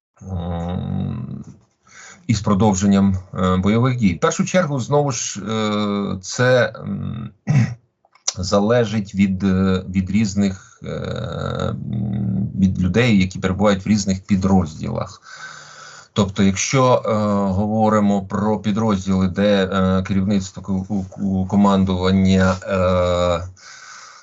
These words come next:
скажімо, організовує ведення бойових дій з таким, м, підходом, що максимально береже свій особовий склад, і, е, люди бачать успіхи на полі бою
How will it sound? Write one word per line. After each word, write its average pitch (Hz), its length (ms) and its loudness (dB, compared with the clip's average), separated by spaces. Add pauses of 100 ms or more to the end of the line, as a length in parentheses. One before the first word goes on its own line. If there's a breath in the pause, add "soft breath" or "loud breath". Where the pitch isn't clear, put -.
(240 loud breath)
скажімо, 104 920 2
організовує 110 760 2
ведення 98 440 0
бойових 95 540 -2
дій 92 480 -2
з - 340 -16 (280)
таким, 107 440 -2
м, 95 580 -2
підходом, 98 580 -4
що 98 140 -8
максимально 95 500 0
береже 95 400 0
свій 92 440 -2
особовий 90 640 -4
склад, 160 500 -2 (920 loud breath)
і, 113 440 4
е, 117 40 -4 (600)
люди 101 200 0
бачать 101 500 -2
успіхи 95 760 -2 (120)
на 92 120 0
полі 95 300 0
бою 95 600 0